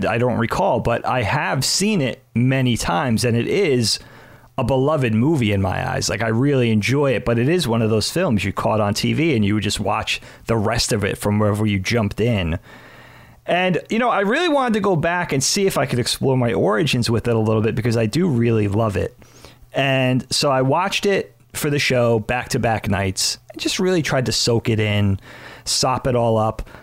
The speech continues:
But I'll tell you, what I respond to in this film has not changed. It's this, it's one of my favorite stories, maybe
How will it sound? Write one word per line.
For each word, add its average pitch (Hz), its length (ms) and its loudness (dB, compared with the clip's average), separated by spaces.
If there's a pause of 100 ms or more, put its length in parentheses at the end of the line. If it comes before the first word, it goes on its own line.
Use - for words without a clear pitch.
(140)
But 165 220 0
I'll 170 160 0
tell 302 260 0
you, 110 220 2
what 135 320 0
I 170 140 0
respond 180 560 0
to 185 180 0
in 165 80 2
this 156 180 0
film 151 560 0 (320)
has 139 240 -2
not 151 240 -2
changed. - 720 -2
It's 143 320 -2 (100)
this, 151 560 -2 (380)
it's 220 200 -2
one 214 240 2
of 349 80 0
my 285 160 2
favorite 175 760 0
stories, 110 840 0 (480)
maybe 175 420 0